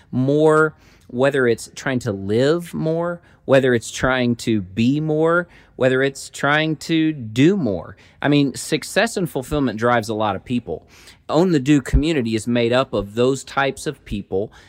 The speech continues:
that are looking to find out how can they win more. Um, you know, so how they do it, how do they go about it? How can they be faster at it? How do they achieve more out of their life,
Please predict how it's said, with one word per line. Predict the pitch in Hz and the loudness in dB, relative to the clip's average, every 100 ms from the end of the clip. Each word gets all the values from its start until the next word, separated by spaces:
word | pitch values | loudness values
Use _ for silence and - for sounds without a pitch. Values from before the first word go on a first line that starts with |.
| _ | _
that | 113 131 127 123 | -2 2 2 2
are | 135 127 | 4 4
looking | 123 147 180 214 175 | 2 -2 -4 -6 -4
to | |
find | 147 - 143 143 131 | -6 -4 -2 0 0
out | 127 | -2
how | - 202 | -2 -2
can | 233 247 214 | -2 -4 -4
they | 151 | -2
win | 117 101 123 131 | -2 0 0 0
more. | 92 73 57 - _ _ - | -2 -6 -14 -20 _ _ -4
Um, | 113 113 117 | 0 0 2
you | 139 | 0
know, | 139 | 0
so | 127 143 131 101 - - - | 0 0 0 0 -10 -20 -16
how | - - 165 | -6 0 2
they | 160 135 | 4 2
do | 107 143 135 | 2 0 0
it, | - | -4
how | - | -4
do | 147 | -2
they | 143 | -2
go | 135 135 | 0 0
about | 101 123 120 | 2 0 0
it? | 92 | -2
How | 135 | -4
can | 143 151 | -2 -2
they | 139 | -2
be | 127 | -4
faster | - - 139 135 - 98 | -6 -2 -2 -4 -6 -6
at | 87 87 | -6 -8
it? | - | -6
How | 156 | -2
do | 165 | 0
they | 151 139 | 4 4
achieve | 117 - - 170 165 131 120 | 2 -2 -10 -8 -4 -2 0
more | 123 143 135 113 110 - - | 2 4 4 2 -2 -14 -4
out | 131 135 | 0 2
of | 123 | 4
their | 117 107 | 4 2
life, | 113 123 117 101 - | 2 2 0 -4 -12